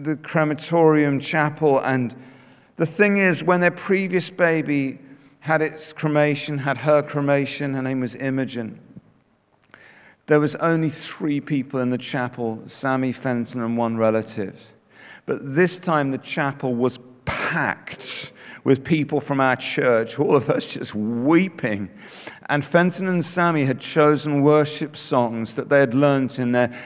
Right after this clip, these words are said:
few weeks as Christians, and we played them on a stereo, and they're there trying to sing their hearts out to God and looking at this shoebox.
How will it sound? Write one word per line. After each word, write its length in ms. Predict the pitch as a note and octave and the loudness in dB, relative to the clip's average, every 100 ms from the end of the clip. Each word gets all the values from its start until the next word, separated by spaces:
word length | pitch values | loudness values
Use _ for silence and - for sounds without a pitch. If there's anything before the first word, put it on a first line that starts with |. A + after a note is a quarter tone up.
| - - | -18 -2
few 200 | C#3+ C3 | 2 4
weeks 400 | C#3+ C#3+ - C3+ | 4 2 -4 -10
as 140 | B2 | -10
Christians, 680 | - C#3+ B2 - C3 A#2+ B2 | -2 -2 -2 -6 -4 -4 -2
and 80 | |
we 100 | B2+ | -4
played 460 | A#2+ - D#3 D3 D3 | -4 -4 0 2 2
them 180 | D3 C3+ | 0 0
on 100 | C3 | 0
a 60 | C3 | -2
stereo, 840 | - - C3+ C#3 C3+ C3 B2 B2 | -6 -4 2 2 2 2 2 2
and 140 | A#2+ - - - - | -2 -6 -14 -10 2
they're 240 | C#3+ D#3 | 6 6
there 240 | D3 D3+ | 6 4
trying 220 | C#3+ - C#3 | 4 -2 -4
to 40 | |
sing 440 | - - - D#3 | -6 -4 -2 0
their 160 | D3+ G#3 | 2 2
hearts 440 | D3 D#3 - - | 2 0 -2 -4
out 240 | C#3 C3 - | -2 -2 -4
to 100 | D3 | -10
God 480 | - D3+ C3 C3 C3+ | -4 -2 2 2 0
and 240 | B2+ C3+ | -2 -2
looking 240 | D3 - C#3 | -2 -4 -8
at 120 | - | -6
this 140 | C#3+ | -8
shoebox. 1080 | - - - E3 D3+ C#3 B2+ A#2+ - - - | -8 -10 -2 2 2 4 2 2 -6 -10 -12